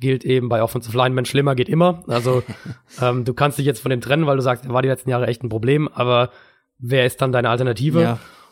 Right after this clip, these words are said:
Speaker 1: Und, ähm, dann vielleicht noch Right Guard habe ich mir noch aufgeschrieben, weil,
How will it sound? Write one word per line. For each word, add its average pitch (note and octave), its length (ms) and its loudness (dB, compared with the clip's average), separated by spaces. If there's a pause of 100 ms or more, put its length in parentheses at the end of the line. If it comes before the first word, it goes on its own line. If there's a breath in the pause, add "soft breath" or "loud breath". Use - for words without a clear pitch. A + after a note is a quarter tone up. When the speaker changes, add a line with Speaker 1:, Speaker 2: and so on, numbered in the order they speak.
Speaker 1:
Und, C3+ 560 0
ähm, A#2+ 460 0
dann C3+ 160 0
vielleicht B2 320 0
noch A#2+ 220 -4 (140)
Right A#2+ 320 0
Guard B2+ 240 2
habe C3 120 -2
ich B2+ 80 -2
mir C3+ 80 -2
noch B2 80 0
aufgeschrieben, B2 500 -2
weil, A2 300 0